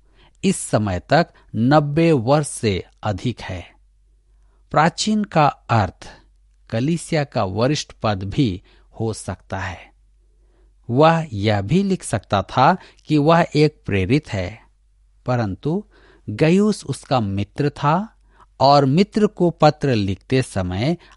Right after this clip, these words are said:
आप अपना पद नहीं दिखाते हैं। मैं भी अपने पुराने मित्रों को पत्र लिखते समय अपना नाम लिखता हूं। इसी प्रकार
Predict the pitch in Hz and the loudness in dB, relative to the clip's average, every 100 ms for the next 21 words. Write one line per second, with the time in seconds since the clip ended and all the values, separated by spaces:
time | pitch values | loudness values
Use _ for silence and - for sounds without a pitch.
0 | _ 113 147 170 - 120 - 123 117 110 | _ 2 4 4 2 -6 -2 0 0 -2
1 | _ 156 107 90 107 - _ - 98 98 | _ 4 4 0 -8 -12 _ -8 -6 -2
2 | 120 151 110 - 98 - 92 87 - _ | 0 0 -4 -6 -6 -6 -12 -12 -18 _
3 | _ _ _ _ _ - 185 208 180 190 | _ _ _ _ _ -4 2 2 2 0
4 | 135 - 127 - 104 101 101 95 104 - | 0 0 0 0 0 2 0 -2 -2 0
5 | 127 95 95 92 - - - 165 - 151 | 0 0 -4 -4 -6 -16 2 2 4 2
6 | 120 107 - 98 - - 131 95 82 - | 2 0 -4 -8 -4 -2 0 -2 -6 -14
7 | _ _ _ _ _ _ _ _ _ _ | _ _ _ _ _ _ _ _ _ _
8 | _ 151 143 160 143 135 95 98 117 117 | _ 0 0 0 0 0 0 4 4 4
9 | 90 - 90 87 87 - _ _ _ _ | -2 -8 -10 -10 -12 -20 _ _ _ _
10 | _ _ _ - 180 - 247 - 95 - | _ _ _ -4 -2 2 0 0 -4 -2
11 | 85 101 160 | -2 -2 -2